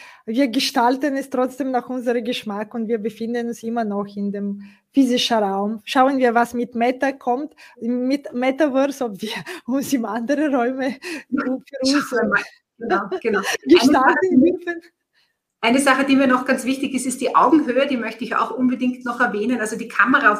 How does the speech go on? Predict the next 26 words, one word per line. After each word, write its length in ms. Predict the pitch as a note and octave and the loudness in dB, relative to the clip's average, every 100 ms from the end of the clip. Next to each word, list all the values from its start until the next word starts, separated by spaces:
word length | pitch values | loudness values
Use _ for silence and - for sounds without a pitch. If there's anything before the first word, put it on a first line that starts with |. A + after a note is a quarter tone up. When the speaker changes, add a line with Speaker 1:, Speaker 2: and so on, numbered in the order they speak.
| - | -4
Speaker 2:
Augenhöhe 460 | G3 C#4+ B3 B3 B3 | -4 -2 -2 -4 -8
zu 180 | A#3+ | -4
haben, 220 | G#3+ G3+ A3+ | -2 -2 -4
so 180 | A#3 G#3+ | -6 -8
wie 120 | G3+ | -4
wir 180 | A#3+ B3 | -4 -4
beide 240 | E3+ G3+ A3 | -4 -4 -6
das 240 | A3 - | -6 -10
jetzt 220 | G#3+ - | -12 -2
haben, 300 | E3 - G#3+ - - - - | -2 -2 -10 -14 -20 -20 -6
und 180 | A3 | -4
auf 120 | A3+ - | -4 -4
Augenhöhe 600 | E3+ G#3+ A3 G3+ A3 - | -4 -2 -4 -2 -2 -2
auch 100 | - | -8
digital 500 | - G#3 G3+ - G3 | -10 -10 -10 -8 -6
miteinander 600 | G3 F#3+ F#3 D#3 F3 F3+ | -4 -4 -6 -6 -6 -8
zu 140 | F3+ F#3+ | -10 -14
sprechen. 520 | - E3+ - D#3+ - _ _ _ | -12 -16 -14 -20 -20 _ _ _
Das 220 | G3+ G3 | -10 -8
ist 160 | G#3 G3+ | -10 -10
wirklich 320 | G3+ G#3 F#3+ | -10 -10 -12
der 140 | G3+ G3+ | -14 -14
Trick. 180 | - _ - _ _ _ _ _ _ _ - - | -20 _ -20 _ _ _ _ _ _ _ -18 -14
Speaker 1:
Ja, 260 | A3 A#3+ C4 _ _ _ | -14 -14 -14 _ _ _
das 220 | A3 A#3 - | -12 -12 -8
ist 260 | C4+ - | -10 -10